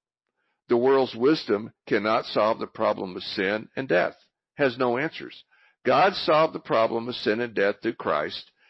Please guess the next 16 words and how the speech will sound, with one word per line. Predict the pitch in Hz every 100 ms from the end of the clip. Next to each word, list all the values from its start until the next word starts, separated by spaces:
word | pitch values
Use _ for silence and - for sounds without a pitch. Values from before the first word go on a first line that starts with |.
| _ -
Christ | 127 127 185 -
is | 165 160
looked | 190 -
upon | 104 113 110 113
by | 113 123
the | 139
world | 143 120 104 107 110 - _ _ -
as, | 120 120 -
as | 123 117 -
folly, | 139 123 85 55 _ _ _ _ _ _ -
as | 123 110 - 113
being | 131 127
of, | 92 110 -
of | - 113
no | 143 156
significance. | - 131 107 139 139 98 - 65 -